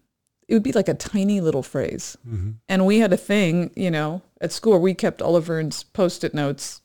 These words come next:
Speaker 1: somewhere in our teacher corner, you know, on our monitor, on our bulletin board. That's appreciation. Okay, that's free appreciation. He gave us the gift of his time. 'Cause we know he's got a billion things to be doing.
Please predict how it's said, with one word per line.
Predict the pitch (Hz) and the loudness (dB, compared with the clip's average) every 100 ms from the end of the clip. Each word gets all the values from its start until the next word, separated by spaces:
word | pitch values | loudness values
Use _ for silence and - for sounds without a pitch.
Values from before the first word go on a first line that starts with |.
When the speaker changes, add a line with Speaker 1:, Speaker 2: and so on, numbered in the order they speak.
| - | -10
Speaker 1:
somewhere | - 220 185 135 - _ _ _ _ _ _ _ _ _ _ _ | -2 0 2 -2 -6 _ _ _ _ _ _ _ _ _ _ _
in | 180 156 | -4 -2
our | 143 | -2
teacher | - 170 139 | -4 -4 -6
corner, | - 160 151 139 - _ _ _ _ _ - | -2 -2 0 -4 -8 _ _ _ _ _ -8
you | 165 | -2
know, | |
on | 160 | 0
our | 160 | 0
monitor, | 147 143 143 143 143 143 - 165 _ - | 0 -2 -2 0 0 0 -2 -6 _ -10
on | 156 | -4
our | 135 | -2
bulletin | 139 135 - | -2 -6 -6
board. | 139 - 180 - _ _ _ _ _ _ _ _ _ _ _ _ _ _ _ - | -6 -6 -10 -12 _ _ _ _ _ _ _ _ _ _ _ _ _ _ _ -6
That's | 208 226 | -2 -2
appreciation. | 233 247 226 185 202 - - _ _ _ _ _ _ _ _ _ _ _ _ _ _ _ _ _ - | 0 0 2 0 0 -4 -10 _ _ _ _ _ _ _ _ _ _ _ _ _ _ _ _ _ -6
Okay, | 190 | -2
that's | 180 202 226 - | 2 2 2 -8
free | - - 208 | -6 0 2
appreciation. | 175 - 143 - 131 - - - - _ _ _ | 2 0 -4 -4 -6 -6 -12 -16 -20 _ _ _
He | 202 | -2
gave | 185 185 | 4 6
us | 185 | 6
the | 160 | 2
gift | 151 160 175 | 0 2 2
of | |
his | 135 123 | 0 -4
time. | - 135 120 165 196 _ _ _ _ _ _ | -4 -4 -2 -2 -4 _ _ _ _ _ _
'Cause | - | -8
we | 175 226 | -2 2
know | 233 | 2
he's | 196 | 4
got | 190 | 4
a | 165 | 2
billion | 160 190 208 196 | 4 4 4 2
things | 202 202 | 2 2
to | 202 | 2
be | 202 | 2
doing. | 202 214 156 165 | 2 2 2 0